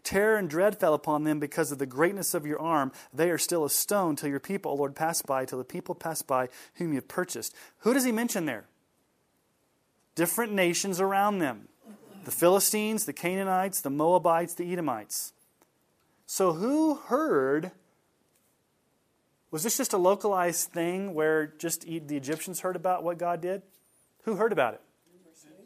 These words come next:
It spread. So much so that by the time you get to Joshua, many, many years later, Rahab had heard about it. All the, na-, it, the God's fame had spread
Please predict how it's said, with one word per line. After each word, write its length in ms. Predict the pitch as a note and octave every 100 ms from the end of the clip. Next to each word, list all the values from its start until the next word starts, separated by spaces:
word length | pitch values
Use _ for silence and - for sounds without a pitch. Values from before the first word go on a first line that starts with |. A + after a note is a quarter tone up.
| - _ - - _ _ _ _ _ _ _ _ _ _ - - -
It 100 | C3
spread. 560 | - - G#3 E3+ G#2 - - _ _ _ _ _ -
So 320 | - - A#3+
much 160 | A#3 G3+
so 360 | - A3+ A#3 A3+
that 120 | F3
by 100 | F3
the 60 |
time 300 | E3+ F#3+ A3
you 40 | G3+
get 160 | F3
to 60 | E3
Joshua, 720 | B2+ D#3 G#3+ - D#3 B2+ B2 B2+
many, 300 | D3+ F#3+ F#3+
many 240 | F3+ E3+
years 240 | E3 D#3
later, 520 | C#3+ F3 A#3 C#3 C3+ - _ _ _ _ _ _ _
Rahab 640 | B2+ D3+ B3 A3 D#3 B2+
had 100 | B2
heard 220 | A2+ C#3+ C3
about 300 | A#2 G#2+ G#2+
it. 100 | - _ _ _ _ _ _ -
All 260 | F3 B3+
the, 100 | C4
na-, 160 | G3+ F#3+ - -
it, 260 | F#3+ - E3
the 140 | G#3+ - F3+
God's 420 | G3 C4 C#4+ -
fame 440 | - B3 C4+ A#3
had 200 | F#3 F#3+
spread 760 | - - - B3+ A#3 F3+ F3